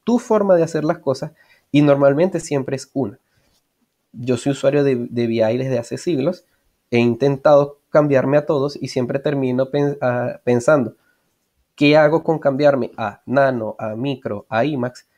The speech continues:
si termino configurándolos de manera que se comporte como V I?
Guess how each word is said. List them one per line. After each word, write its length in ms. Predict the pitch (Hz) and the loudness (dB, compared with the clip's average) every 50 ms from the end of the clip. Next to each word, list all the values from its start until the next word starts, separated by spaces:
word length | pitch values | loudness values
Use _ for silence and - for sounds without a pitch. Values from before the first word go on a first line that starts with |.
| _ _ _ | _ _ _
si 160 | _ - 143 143 | _ -8 -4 -2
termino 380 | - 143 139 139 135 143 147 | 0 0 2 2 2 2 2
configurándolos 680 | - 185 165 - 156 147 139 139 139 143 156 165 175 156 | 2 0 0 0 0 0 0 0 0 0 -2 -2 -2 -2
de 80 | 170 | -2
manera 320 | 156 139 131 131 147 170 180 | -2 0 0 2 2 2 0
que 80 | 165 | -2
se 100 | 135 147 | -4 -6
comporte 380 | - 143 123 - 131 - - 139 | -6 -6 -6 -6 -6 -4 -6 -6
como 200 | - 143 139 135 | -4 -2 -2 0
V 240 | 123 123 135 131 110 | 0 0 0 0 -2
I? 100 | 104 | -6